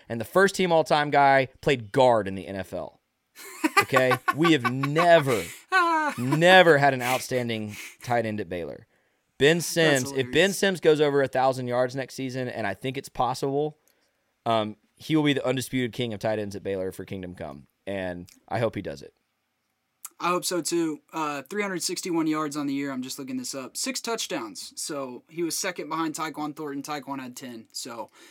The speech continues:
Speaker 2: and that's a great transition into that wide receiver room. That's the biggest question mark for me. That's another competition that I am so excited to, to see.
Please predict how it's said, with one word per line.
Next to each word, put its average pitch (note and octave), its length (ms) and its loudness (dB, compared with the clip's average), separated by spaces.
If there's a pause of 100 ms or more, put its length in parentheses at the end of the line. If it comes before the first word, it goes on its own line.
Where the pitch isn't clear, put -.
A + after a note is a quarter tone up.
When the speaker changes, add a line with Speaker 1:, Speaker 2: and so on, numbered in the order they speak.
(140)
Speaker 2:
and E3 140 -2
that's G3 160 2
a F#3 60 -2
great F#3 180 2
transition E3 560 -2
into E3 460 -2
that D3 180 -4
wide C#3+ 220 -4
receiver C3+ 360 -8
room. B2+ 200 -8
That's D#3 180 -4
the D#3 60 -6
biggest D3 300 -6
question C#3+ 300 -8
mark C3+ 180 -8
for C#3 140 -12
me. D#3 380 -2 (1080)
That's E3 260 0
another E3 520 0
competition D3 800 -4
that B2+ 100 -10
I B2+ 160 -8
am A#2 80 -12
so D#3 340 -4
excited C#3 440 -6
to, B2 160 -12
to - 200 -12
see. D#3 440 -2